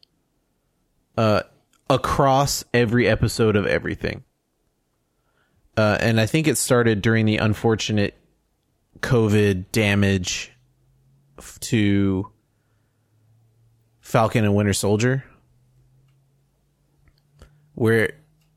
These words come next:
you just sort of have to accept things on their merits a little bit, of, like, the heart of this show is good and therefore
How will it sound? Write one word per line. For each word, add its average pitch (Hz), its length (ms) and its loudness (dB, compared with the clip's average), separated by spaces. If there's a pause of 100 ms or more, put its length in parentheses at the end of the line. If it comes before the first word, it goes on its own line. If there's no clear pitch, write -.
(260)
you 123 120 0
just - 420 -6
sort 151 200 2
of 135 60 2
have 131 200 0
to 131 140 0
accept - 380 -2
things 110 380 -2 (100)
on 101 580 0 (1400)
their 120 200 0
merits 101 720 -2
a 113 60 0
little 110 200 2
bit, 113 300 -2
of, 104 140 -2
like, 101 420 -2
the 117 100 0
heart 151 220 0
of 104 140 -4
this 101 120 0
show 95 260 0
is 104 160 -2
good - 400 -2
and 101 200 -2
therefore 101 580 0